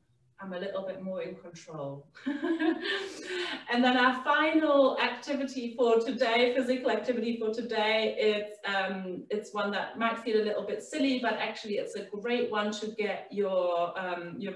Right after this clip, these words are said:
blood flowing and get you a little bit more energized and keep your, um, legs hip width apart and make sure that your knees are not locked, but they need to be nice and relaxed. And we're just gonna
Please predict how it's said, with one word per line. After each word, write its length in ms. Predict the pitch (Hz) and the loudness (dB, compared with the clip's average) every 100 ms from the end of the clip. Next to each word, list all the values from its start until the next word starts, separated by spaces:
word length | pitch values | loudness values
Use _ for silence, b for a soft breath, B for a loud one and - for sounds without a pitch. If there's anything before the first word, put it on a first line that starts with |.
| - | -2
blood 300 | 240 226 220 | 0 0 -2
flowing 560 | - 220 214 202 202 196 | -2 2 2 2 -2 -4
and 240 | 190 190 | -6 -6
get 220 | 202 - 202 | -4 -4 -4
you 400 | 202 190 185 B B - | -4 -4 -6 B B 0
a 20 | |
little 240 | 233 - 220 | 2 2 2
bit 160 | 220 | 0
more 140 | 214 - | -2 0
energized 680 | 240 226 214 202 196 196 | -2 -2 -2 -2 -2 -4
and 200 | - 220 - _ _ | -4 -6 -10 _ _
keep 280 | - 320 330 - | -10 -6 -4 0
your, 500 | 277 240 233 220 208 | 4 4 4 2 2
um, 420 | 202 196 185 180 - b b - | 0 0 -6 -10 -16 b b -2
legs 400 | 254 277 240 - - | 2 4 2 -6 -8
hip 220 | 349 - | -6 2
width 240 | 254 240 | 0 2
apart 640 | 220 - 233 302 359 - - - b b b - | -6 -4 0 2 0 -2 -10 -14 b b b -2
and 420 | 226 226 233 226 | 2 2 2 0
make 200 | 254 247 | 0 0
sure 220 | - 285 | -2 0
that 160 | 269 220 | 0 0
your 140 | 233 | 2
knees 260 | 247 262 254 | 6 6 6
are 140 | 220 | 2
not 220 | 233 220 202 | 0 0 2
locked, 480 | 262 294 - - - | 2 2 -2 -10 -6
but 160 | 202 | -4
they 80 | 202 | -4
need 160 | 208 214 | -4 -4
to 80 | - | -6
be 160 | 202 | -4
nice 300 | 226 269 277 | -2 -2 -2
and 120 | 233 | -4
relaxed. 520 | 214 202 269 302 - 226 | -4 -2 -2 -4 -8 -6
And 80 | 220 | -2
we're 80 | |
just 240 | 226 254 - | 0 -2 -2
gonna 340 | 240 226 226 | -4 -2 -4